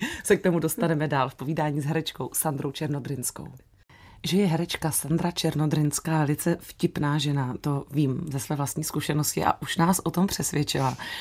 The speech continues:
Speaker 1: Eh, ale my se budeme o divadle bavit i seriózně.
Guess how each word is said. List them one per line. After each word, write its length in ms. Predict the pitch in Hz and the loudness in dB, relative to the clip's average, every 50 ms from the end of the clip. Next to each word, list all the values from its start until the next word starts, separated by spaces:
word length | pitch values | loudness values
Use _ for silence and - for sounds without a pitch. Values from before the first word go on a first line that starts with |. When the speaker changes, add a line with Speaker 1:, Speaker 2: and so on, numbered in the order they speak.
| - - - - - - 262 247 - | -10 -12 -12 -14 -6 -6 -6 -4 -2
Speaker 1:
Eh, 220 | - 143 143 143 - - | 0 2 2 2 0 2
ale 180 | - 147 151 151 | 2 2 4 2
my 180 | 135 135 131 | 2 2 0
se 140 | 135 - 160 | 2 2 2
budeme 200 | 143 156 160 151 | 4 2 2 2
o 20 | |
divadle 320 | 151 143 151 139 139 147 160 | 2 2 2 2 2 0 0
bavit 300 | 147 147 147 175 - - - | 2 2 2 0 0 4 6
i 140 | 175 185 | 6 6
seriózně. 800 | 135 - - 135 123 117 135 131 123 123 110 127 120 123 117 120 | 6 4 -2 -4 -2 -2 0 0 0 -2 -2 -2 -2 -2 -2 -4